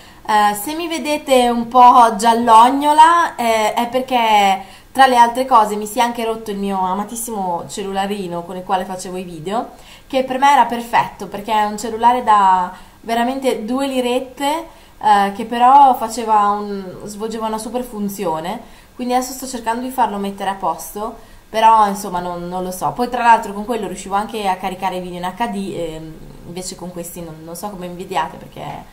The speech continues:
eh, è la, la solita webcam del computer, meno male che c'è anche lei, però insomma mi piacevano di più i video col cellulare, però vabbè. Allora, ehm, che cosa vi voglio fare oggi?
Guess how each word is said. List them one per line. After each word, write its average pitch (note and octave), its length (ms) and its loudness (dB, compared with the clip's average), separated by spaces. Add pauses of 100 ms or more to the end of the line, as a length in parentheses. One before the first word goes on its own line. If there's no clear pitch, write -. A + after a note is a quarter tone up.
(520)
eh, D3+ 360 -2
è F#3 100 -4
la, E3 480 4
la F3 120 -4
solita F#3+ 500 -4
webcam F#3 480 0
del F3+ 160 -10
computer, G3 580 -8
meno F3+ 160 -6
male G#3 220 4
che G#3+ 100 -8
c'è A3+ 120 -2
anche G#3+ 200 -2
lei, G3+ 380 2
però F3+ 260 -2
insomma E3 460 -10 (340)
mi F#3 100 -12
piacevano F3+ 440 -8
di G#3 80 -8
più G3 160 -14
i G3 40 -10
video F#3+ 240 -10
col F3 160 -8
cellulare, E3 540 -8 (100)
però F3 280 -12
vabbè. F3 180 -12 (960)
Allora, G#3 800 4
ehm, G#3+ 1120 2 (840)
che E4+ 200 -4
cosa E4 500 6
vi C4+ 80 -6
voglio G#3+ 220 -4
fare F#3+ 260 4
oggi? D#4 720 2